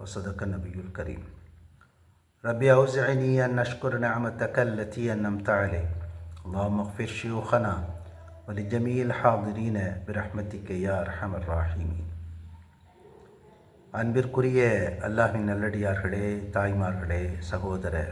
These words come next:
சகோதரிகளே, நபிகள் நாயகம் ஸல்லல்லாஹு அலைஹி வஸல்லம் அவருடைய வாழ்க்கை முறை என்பது எல்லா மக்களாலும் பின்பற்றத்தக்க எளிய வாழ்க்கை முறையாக இருந்தது.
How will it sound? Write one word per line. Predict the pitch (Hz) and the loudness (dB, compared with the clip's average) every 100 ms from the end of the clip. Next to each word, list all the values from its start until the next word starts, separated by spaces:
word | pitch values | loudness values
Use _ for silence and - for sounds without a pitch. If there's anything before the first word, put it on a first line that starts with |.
| - | -6
சகோதரிகளே, | 90 90 82 92 85 - - - - - - - _ - - - - - - - - | -6 -6 -6 -6 -6 -10 -12 -14 -16 -20 -20 -20 _ -20 -20 -20 -20 -20 -20 -20 -4
நபிகள் | 117 131 147 151 | 0 6 8 10
நாயகம் | 143 139 135 135 | 12 10 8 4
ஸல்லல்லாஹு | - 120 127 123 127 131 127 120 | 2 4 4 4 6 6 6 4
அலைஹி | 120 117 107 | 4 0 -2
வஸல்லம் | - 120 120 120 | -2 -2 -2 -2
அவருடைய | 107 107 110 110 110 101 87 82 - - - - - | -4 -4 -2 -2 0 0 0 0 -2 -4 -10 -10 0
வாழ்க்கை | 104 120 - 123 | 2 2 2 0
முறை | 107 104 101 | 0 0 2
என்பது | 98 95 92 117 110 82 - - - - - - - _ _ | 2 0 0 0 0 -2 -6 -12 -16 -20 -20 -20 -20 _ _
எல்லா | 98 104 120 127 | -4 2 6 6
மக்களாலும் | 127 - 127 131 135 139 131 - | 4 2 6 8 6 4 -4 -4
பின்பற்றத்தக்க | 123 120 120 123 117 - 113 - 107 87 80 - - - | -2 -2 -4 -4 -6 -4 -6 -2 0 0 -4 -8 -10 -6
எளிய | 107 127 131 123 | -2 0 4 4
வாழ்க்கை | 101 104 104 117 | 4 2 0 -2
முறையாக | 101 95 90 85 | 0 0 0 0
இருந்தது. | - - - - | -2 -4 -6 -8